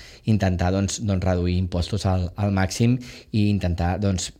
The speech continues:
millorar la gestió dels serveis, perquè ja s'està pagant molt per determinats serveis, com el que, el tema de recollida de residus,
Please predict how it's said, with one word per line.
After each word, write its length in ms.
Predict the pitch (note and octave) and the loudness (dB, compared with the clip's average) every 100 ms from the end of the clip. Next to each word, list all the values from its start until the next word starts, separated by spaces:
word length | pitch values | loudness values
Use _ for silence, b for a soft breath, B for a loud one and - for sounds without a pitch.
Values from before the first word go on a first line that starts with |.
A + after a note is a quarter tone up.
| _ | _
millorar 640 | F2+ F2+ G#2 G2 G2 G2 A2 | -12 -2 2 2 2 2 4
la 100 | A2+ | 4
gestió 440 | G#2 G#2 - - A2+ | 4 2 2 2 4
dels 200 | A2 G2 | 4 2
serveis, 480 | G2 F#2 F#2+ F#2 - | 0 2 2 2 0
perquè 300 | F2 E2+ F#2 | -4 0 2
ja 160 | G2 F#2+ | 2 2
s'està 300 | - - F2+ | -2 -2 -2
pagant 300 | F#2 F#2+ G2 | -2 0 2
molt 320 | G#2+ A2 F2+ | 2 2 0
per 140 | F2+ F2 | -2 -4
determinats 580 | F2 F2+ F2+ F2+ F2 G2 | -2 -4 -2 -2 -4 -4
serveis, 440 | F2+ F#2+ A#2 A#2+ | 0 2 2 0
com 100 | F2 | -4
el 120 | D#2+ | -8
que, 120 | F2 - | -10 -12
el 220 | B1+ C2 | -12 -8
tema 240 | E2+ F2+ | -4 -2
de 120 | F2+ F2+ | -2 -2
recollida 540 | F2 F2+ E2+ F2+ F2+ | -4 -4 -2 0 0
de 100 | F2+ | 0
residus, 440 | F2+ - G#2+ D#3+ | -2 0 0 0